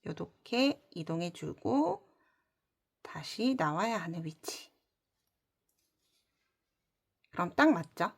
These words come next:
그럼 요렇게 연결하는 부분도 없어지고 중심 부분 다시 확인해서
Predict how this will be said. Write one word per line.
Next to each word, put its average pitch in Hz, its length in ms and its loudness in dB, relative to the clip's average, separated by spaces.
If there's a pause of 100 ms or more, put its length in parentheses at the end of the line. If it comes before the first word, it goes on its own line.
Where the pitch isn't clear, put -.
그럼 233 200 0
요렇게 254 580 2
연결하는 175 540 2
부분도 156 440 0
없어지고 180 1000 2 (380)
중심 208 360 -2
부분 196 260 -4
다시 156 300 -6
확인해서 214 1200 4